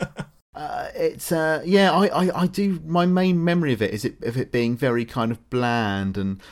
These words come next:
the most memorable thing about it is, uh, is probably the Rani's tardis interior, which is pretty amazing. I mean, it's amazing to think that they spent, I presume they spent a fair, fair chunk of money on, on a,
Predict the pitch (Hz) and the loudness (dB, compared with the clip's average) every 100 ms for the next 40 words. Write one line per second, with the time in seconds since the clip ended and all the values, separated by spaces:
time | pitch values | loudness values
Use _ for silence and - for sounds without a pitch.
0 | - - 139 165 151 190 208 135 131 151 | -20 -4 2 2 4 6 6 6 0 2
1 | 127 131 151 - 90 90 107 107 - - | 2 2 2 0 -6 -6 -6 -6 -6 -12
2 | - 104 104 95 104 104 110 110 - 135 | -12 -8 -8 -8 -12 -10 -4 -4 -2 -4
3 | 123 104 107 120 117 117 - 135 170 123 | -2 -2 0 2 2 0 -2 -2 -2 -4
4 | 101 92 101 82 82 90 - - 127 113 | -4 -4 -4 -4 -6 -10 -12 -4 -2 0
5 | 123 120 123 135 139 151 226 170 113 - | -2 0 0 -2 0 2 2 0 -6 -2
6 | 165 113 104 107 - 120 117 - - - | -2 0 -2 -2 0 0 0 -4 -20 -20
7 | - - 113 - 101 139 143 107 - 117 | -20 -6 -4 -2 2 4 6 4 2 -2
8 | 104 98 113 101 - 127 101 - 107 104 | -2 -2 0 0 0 0 2 0 -4 -4
9 | 101 95 101 110 110 113 107 101 98 117 | -4 -4 -2 -2 0 0 -2 -6 -4 -2
10 | 113 101 | -2 -4